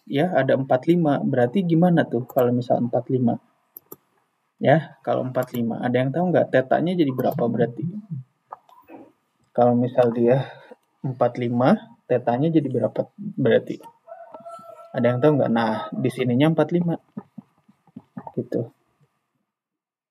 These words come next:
Nah, ada yang masih ingat tadi acuannya gimana? Acuannya horizontal terus counterclockwise. Itu yang dihitung sebagai theta. Oke. Nah, sekarang bidangnya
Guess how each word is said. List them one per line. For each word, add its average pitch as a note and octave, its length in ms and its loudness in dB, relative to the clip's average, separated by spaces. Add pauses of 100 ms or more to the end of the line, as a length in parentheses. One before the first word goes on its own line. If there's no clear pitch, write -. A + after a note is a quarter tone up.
(120)
Nah, A#2 240 0
ada B2 160 4
yang B2+ 160 4
masih C3 220 0
ingat D#3 100 4
tadi C#3+ 400 2
acuannya C3 480 -4
gimana? C3+ 240 -2 (1500)
Acuannya C#3 560 0
horizontal B2+ 720 2
terus D3 400 0 (180)
counterclockwise. B2 1700 -2
Itu B2+ 240 -8
yang C#3 160 -2
dihitung C#3 320 -4
sebagai C#3+ 480 2 (720)
theta. - 480 -8 (320)
Oke. - 320 -8 (1200)
Nah, A#2+ 80 -4
sekarang E3+ 400 0
bidangnya D#3+ 560 0